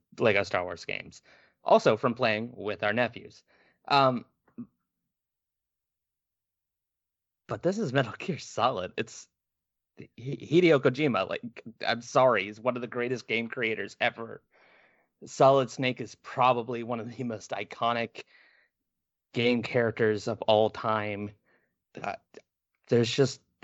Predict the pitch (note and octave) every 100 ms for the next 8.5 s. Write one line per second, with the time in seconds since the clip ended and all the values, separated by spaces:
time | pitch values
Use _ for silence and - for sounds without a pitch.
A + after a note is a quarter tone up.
0 | - B2 A2 _ _ - G#2+ - - -
1 | A2 - C3 C3 B2 B2 B2 B2 A#2+ A#2
2 | - _ _ _ _ _ - G2+ G2+ -
3 | A#2+ B2 G#2 - - C#3 C3+ C3 - A2
4 | C3 B2 G#2+ C3 A#2+ A2 A2 - _ _
5 | A2 G2+ B2 A#2 G#2+ G#2 - C3 C3+ C3
6 | B2 - _ _ _ _ - G2+ G2 F#2+
7 | G#2 F#2 A2 G2+ F2+ - - _ - A2
8 | G#2 F#2 A2+ - _